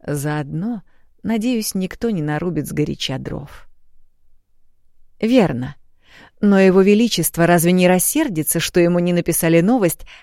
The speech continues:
а отправили его изучать книгу рода?" "Вестники, конечно,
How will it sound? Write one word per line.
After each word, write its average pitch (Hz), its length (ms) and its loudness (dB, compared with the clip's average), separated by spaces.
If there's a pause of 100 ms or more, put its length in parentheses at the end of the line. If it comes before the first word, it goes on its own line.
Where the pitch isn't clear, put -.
(140)
а 247 140 2
отправили 277 520 -2
его 254 260 0
изучать 220 500 -2
книгу 202 340 0
рода?" 139 380 -4 (2000)
"Вестники, 147 680 -4
конечно, 143 640 -4